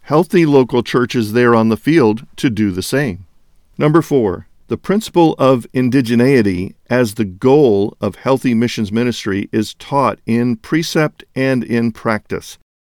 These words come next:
I mean, not just biblically demonstrating that church planting is true and necessary, but also showing illustrations from actual field practice where that showed the value and virtue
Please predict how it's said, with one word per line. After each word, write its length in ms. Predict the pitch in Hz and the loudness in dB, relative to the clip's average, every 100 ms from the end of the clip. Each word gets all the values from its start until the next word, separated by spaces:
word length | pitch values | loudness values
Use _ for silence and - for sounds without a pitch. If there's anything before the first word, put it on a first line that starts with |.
| - | -4
I 120 | 143 | 0
mean, 320 | 151 139 123 - | 2 2 -2 -4
not 360 | 143 175 202 - | -4 -2 -4 -2
just 420 | 160 147 - 107 | -2 -2 -6 0
biblically 520 | 131 131 110 110 110 | 2 2 0 0 0
demonstrating 920 | 85 131 135 120 - 101 90 92 92 - | 0 0 0 -4 -2 -2 -2 -4 -8 -6
that 340 | 113 120 117 - | 0 0 0 -6
church 320 | - 147 - | -2 -2 -2
planting 540 | - 131 135 127 113 | -2 0 2 2 2
is 280 | 107 104 95 | 2 -2 -4
true 480 | - - 147 143 113 | -10 -2 0 2 0
and 120 | 107 | 0
necessary, 720 | 127 135 110 - 95 87 101 - _ _ _ | -2 -4 -6 -4 -6 -4 -8 -12 _ _ _
but 140 | 196 - | -6 -4
also 420 | 185 220 214 165 | -4 -2 0 -2
showing 540 | - - 127 139 139 | -2 0 2 2 0
illustrations 920 | - 123 120 - - 139 156 104 98 - | -2 -2 -2 -6 -2 0 0 -2 -4 -4
from 200 | 110 107 | -4 -2
actual 380 | 104 - 110 | -4 -4 -4
field 520 | 92 - 143 165 151 - | -4 -6 0 2 0 -2
practice 600 | - 90 - 98 - - _ _ - | -4 -4 -4 -8 -8 -12 _ _ -4
where 300 | 107 123 120 | 2 2 4
that 340 | 113 110 110 - | 2 2 0 -8
showed 640 | - - 175 165 101 98 - _ - | -10 -2 0 2 0 -2 -8 _ -6
the 120 | 110 | -4
value 680 | 87 120 143 156 110 98 95 - | 0 0 2 2 0 -2 -2 -4
and 280 | 101 95 | -4 -4
virtue 540 | 92 139 - 120 101 | -2 -4 -2 -2 -2